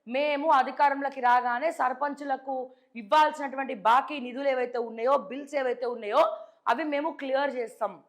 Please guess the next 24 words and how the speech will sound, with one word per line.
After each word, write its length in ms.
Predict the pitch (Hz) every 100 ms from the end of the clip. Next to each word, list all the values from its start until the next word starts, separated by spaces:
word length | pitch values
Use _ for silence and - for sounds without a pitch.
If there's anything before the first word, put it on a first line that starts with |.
| _ _ _ _ _
అవి 140 | 226 285
మేము 260 | 277 269
క్లియర్ 440 | 277 285 262 269 254
చేస్తాం" 460 | 226 - 208 156 _ _ _
అని 120 | 262 277
చెప్పి 640 | 262 262 302 240 269 269 _ _ _
వీళ్ళు 580 | 196 302 269 233 240 -
చెప్పడం 360 | 254 269 277 285
జరిగింది. 460 | 320 277 190 - - _ -
కానీ 360 | 208 262 640 - _ -
totally 340 | 254 233 277
ఫెయిల్డ్ 400 | 269 220 202 220
అక్కడ, 180 | 175 - - _ _ _ _ _ _ _ _ _ _ _ _ _ _ _ _ _
totally 300 | 262 262 311
ఫెయిల్డ్ 360 | 302 269 311 302
అక్కడ. 220 | 262 175
ఇప్పటి 400 | 156 220 - 285
వరకు 260 | 285 294 302
ఒక్క 340 | 285 285 -
రూపాయి 640 | 302 254 269 269 320 330
సర్పంచుల 560 | 285 262 254 302 302 285
బిల్లులు 340 | 214 269 285
కాదు 320 | 240 226 254
కదా, 440 | 214 214 339 302